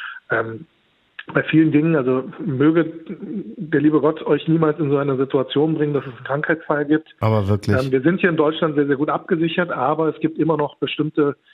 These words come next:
Speaker 1: Krankheiten oder bestimmte Sachen, die halt doch Lücken mit sich bringen. Und, ähm, da muss sie halt viel selber leisten. Ähm, sie muss selbst viel auch irgendwie auch bezahlen. Und, ähm,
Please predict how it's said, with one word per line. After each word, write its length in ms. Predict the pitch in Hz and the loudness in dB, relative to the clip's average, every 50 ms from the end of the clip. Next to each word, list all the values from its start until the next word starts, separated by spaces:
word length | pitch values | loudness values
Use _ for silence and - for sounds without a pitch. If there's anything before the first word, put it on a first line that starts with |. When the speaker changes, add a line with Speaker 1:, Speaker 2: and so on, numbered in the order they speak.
| - - - - _ | -20 -20 -20 -14 _
Speaker 1:
Krankheiten 520 | - 117 127 135 - - 151 151 151 151 143 | -4 -2 -2 -2 0 0 0 0 0 0 -2
oder 120 | 131 131 | -2 0
bestimmte 420 | 123 120 - - 147 151 - 151 117 | -2 -2 -2 -2 -4 0 0 0 0
Sachen, 280 | 123 123 - - 139 131 | 0 -2 -2 -4 -2 -2
die 100 | 135 120 | 0 0
halt 200 | 127 123 - - | 0 0 0 -2
doch 220 | 135 - - - | -2 -4 -4 -4
Lücken 340 | - 139 131 156 160 - 139 | -2 0 0 0 0 0 -2
mit 160 | 117 107 - | -2 -2 -2
sich 200 | - 120 - - | -2 -2 -2 -4
bringen. 340 | - - 123 131 143 151 147 - | -6 -6 -4 -2 -2 -2 -4 -4
Und, 320 | - - 131 127 123 123 - | -6 -4 -4 -4 -4 -2 0
ähm, 280 | 127 123 123 123 123 - - - - - - - - - - _ _ _ _ | 0 0 2 0 -4 -8 -10 -16 -16 -16 -14 -14 -16 -16 -20 _ _ _ _
da 80 | - - | -2 2
muss 160 | 135 151 147 - | 2 2 2 2
sie 160 | 156 165 165 143 | 2 4 4 4
halt 160 | 151 147 - - - - | 4 2 0 -4 -2 2
viel 240 | 185 185 180 165 131 | 2 2 2 2 2
selber 300 | 131 - 160 165 180 175 | 4 4 4 4 4 2
leisten. 680 | 170 165 165 165 165 165 165 - 190 175 165 160 180 156 156 | 2 2 2 0 -2 -4 -6 -6 -4 -2 -2 -2 -2 0 0
Ähm, 460 | 139 135 135 135 135 143 143 156 160 160 131 143 151 151 123 | -2 -2 -2 -2 -4 -4 -6 -8 -10 -10 -10 -10 -10 -6 -4
sie 80 | 127 | -2
muss 180 | 127 135 127 - | -2 -2 -2 0
selbst 260 | 135 127 147 - - - - - | 2 2 2 0 -4 -12 -14 -2
viel 160 | - 170 165 160 | 0 2 2 4
auch 220 | 151 131 131 - | 2 0 -2 -2
irgendwie 300 | - 143 127 131 127 139 | -2 -2 -2 0 0 0
auch 120 | 123 113 - | -2 0 -4
bezahlen. 580 | - - - - 127 117 123 143 156 151 147 - - - - - - - - - _ | -6 -6 -4 -4 -2 0 2 0 0 0 -2 -8 -14 -18 -16 -16 -16 -16 -18 -20 _
Und, 340 | _ - 135 131 131 131 - | _ -2 0 0 -2 0 0
ähm, 340 | 147 127 127 127 127 123 | 0 0 0 0 -2 -4